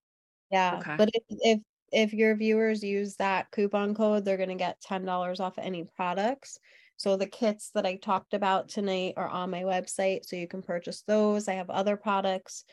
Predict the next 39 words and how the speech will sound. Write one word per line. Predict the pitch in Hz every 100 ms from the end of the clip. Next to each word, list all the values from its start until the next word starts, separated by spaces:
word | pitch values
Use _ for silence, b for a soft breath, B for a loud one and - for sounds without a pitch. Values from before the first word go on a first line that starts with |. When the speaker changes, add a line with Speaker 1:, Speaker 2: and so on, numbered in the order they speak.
| b b b _ -
Speaker 1:
Um, | 185 180 170
Speaker 2:
Mm. | 170 175 - _ _ _ _ _ _ _ - _
Speaker 1:
I, | 196 180 175 175 -
um, | 185 180 175 175 - -
don't | 202 214
have | 226 240
all | 233 190 185
my | 220 262
products | 269 285 294 294 294 - - -
up. | 285 294 - _
I, | 185 185 175 190
I |
make | 190 202 208
organic | 190 185 175 175 -
herbal | 269 262 254
teas | 254 240 226 220 214 214
and, | 170 165 170 b b b
you | 185 180
know, | 165
I | 170
have | 214 208
other | 208 214 214
things | 202 196 196 190
that | 175
I, | 165 170 - 190
that | 180
I | 170 175
do, | 175 190 185 180 175 -
um, | 180 165 170
sell. | - 180 175
A | 170
lot | 175
of | 190 196
my | 185
auricular | 175 175 180 170 175
therapy, | 165 170 170 190 190
I | 175
sell | - 165
kits | - - 175 202 - -